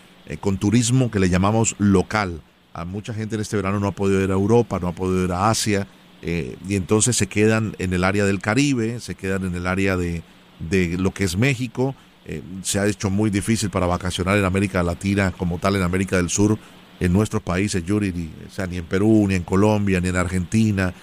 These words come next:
Brasil, que son países que tienen un alto todavía número de, de personas contaminadas de coronavirus y la vacunación es muy baja. ¿A dónde va mi pregunta? ¿Has notado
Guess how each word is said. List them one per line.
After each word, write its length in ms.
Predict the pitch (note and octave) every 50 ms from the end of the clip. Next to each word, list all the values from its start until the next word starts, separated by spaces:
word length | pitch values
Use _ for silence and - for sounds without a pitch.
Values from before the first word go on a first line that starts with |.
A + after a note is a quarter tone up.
| - - - - -
Brasil, 360 | G2 F#2+ F#2 - A2 A2+ G#2
que 120 | F#2 F#2+
son 180 | F#2+ - G#2+ G#2
países 260 | - A2 G#2 G#2 G2+
que 80 | - G2
tienen 220 | - G2+ G2 G#2
un 100 | G#2 G#2
alto 340 | G#2 G#2+ A#2 A#2 - A#2 A2
todavía 420 | - G2 F#2+ F2+ F2 F#2 G2 G2+
número 420 | G2 G2 G#2+ G#2 G#2 G2 F#2+ F2+ E2+
de, 120 | E2 D#2
de 120 | D2+ D#2 -
personas 340 | - D#2 - - G2+ G2
contaminadas 540 | - G2+ F#2 - F#2 E2+ F2 F2 F#2 F#2+ G2
de 80 | G2 F#2+
coronavirus 640 | - F#2+ G2 G2 G2 F#2+ F#2+ F#2 F#2 F#2+ G2 - - - - - - - -
y 80 | A2+
la 80 | G#2 G2
vacunación 500 | F#2 F#2 F2+ F#2+ F2+ F2+ F2 - F#2+ F#2
es 100 | F#2+ F#2
muy 180 | F2+ F#2+ F#2
baja. 300 | F2 F2 F2 E2+ F2 E2+ D#2+ - - - - -
¿A 100 | - G2
dónde 240 | G#2+ A#2 A#2 B2
va 80 | A#2+ A#2+
mi 100 | A#2 A#2+
pregunta? 480 | G2 G#2+ G#2+ G2 G#2 A#2 A2+ G2 - E2 - - - - - - -
¿Has 200 | - B2 C#3 C#3
notado 720 | C#3 C#3 C3+ A#2 - - B2 C3 C3 C3+ C#3+ D3+ -